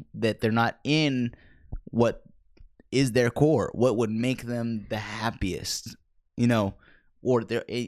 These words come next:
whether it's a hobby, it could even be a fucking hobby of, like, I just like to fucking knit on the side, but, like, you know, either some trauma or somebody, um, or some, some self-consciousness about whatever it is, or, you know,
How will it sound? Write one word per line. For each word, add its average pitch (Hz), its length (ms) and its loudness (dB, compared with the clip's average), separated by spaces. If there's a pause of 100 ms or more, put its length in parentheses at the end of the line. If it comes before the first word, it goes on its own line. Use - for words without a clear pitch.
(140)
whether 160 200 4
it's 165 140 2
a 139 40 4
hobby, 143 600 2
it 151 100 4
could 247 100 6
even 220 180 4
be 208 80 4
a 196 60 6
fucking 175 300 0
hobby 165 340 0
of, 139 80 2
like, 127 160 2
I - 100 -2
just 156 140 -6
like 156 100 -10
to 135 60 -8
fucking 113 440 -10
knit 143 160 -4
on 123 160 0
the 101 60 -2
side, 104 460 0 (280)
but, 120 160 4
like, 107 260 2 (280)
you - 80 -6
know, 107 160 4
either 107 260 2
some 101 200 -4
trauma 107 560 4
or 101 340 4
somebody, 98 680 2 (520)
um, 101 360 0
or 117 100 2
some, 104 320 -6
some 101 380 -6
self-consciousness 104 960 -4
about 101 340 0
whatever 104 480 -2
it 101 60 -6
is, 101 400 -4 (400)
or, 101 600 -2
you 107 120 -8
know, 113 140 -4